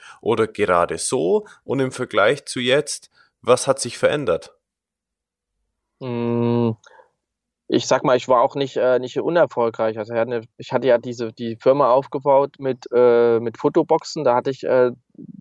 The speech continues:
Speaker 2: zehn Mitarbeiter und anderthalb Millionen Umsatz im Schnitt. Also es war jetzt nicht so, ähm, dass ich, dass ich, äh, vorher auch total unerfolgreich war,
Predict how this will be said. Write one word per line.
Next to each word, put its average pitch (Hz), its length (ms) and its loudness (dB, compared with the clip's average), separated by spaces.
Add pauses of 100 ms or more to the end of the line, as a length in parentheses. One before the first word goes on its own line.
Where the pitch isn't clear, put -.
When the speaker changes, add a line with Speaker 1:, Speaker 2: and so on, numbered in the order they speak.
Speaker 2:
zehn 135 280 2
Mitarbeiter 143 720 4
und 135 280 -2 (560)
anderthalb 131 400 0
Millionen 131 340 2
Umsatz 123 560 0
im 120 180 -8
Schnitt. 120 480 -6
Also 113 320 2 (240)
es 113 140 -6
war 131 200 6
jetzt 123 200 0
nicht 147 240 -2
so, 175 480 4 (560)
ähm, 135 480 0 (540)
dass 131 200 2
ich, 139 160 -4
dass 127 180 0
ich, 127 220 -8
äh, 123 300 4
vorher 143 520 4
auch 135 120 4
total 127 380 0
unerfolgreich 120 880 0
war, 147 320 2